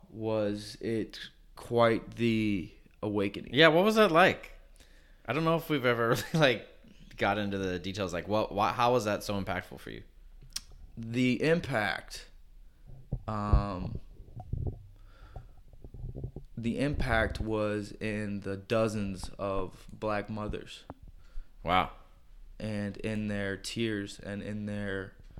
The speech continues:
Speaker 1: fear, um, and in their fight for their children's lives. Um,
Speaker 2: Yeah.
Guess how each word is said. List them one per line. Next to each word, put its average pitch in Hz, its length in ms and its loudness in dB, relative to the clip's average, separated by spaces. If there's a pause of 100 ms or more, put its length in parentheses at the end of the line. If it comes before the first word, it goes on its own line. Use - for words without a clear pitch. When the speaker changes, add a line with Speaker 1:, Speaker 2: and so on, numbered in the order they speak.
(440)
Speaker 1:
fear, 104 480 -6 (480)
um, - 480 -10 (200)
and 104 140 -6
in 107 220 -6
their 101 220 -4
fight 120 400 0
for 107 120 -8
their 101 120 -6
children's 95 380 -8
lives. - 420 -10 (800)
Um, 101 640 -8 (1080)
Speaker 2:
Yeah. 80 220 -8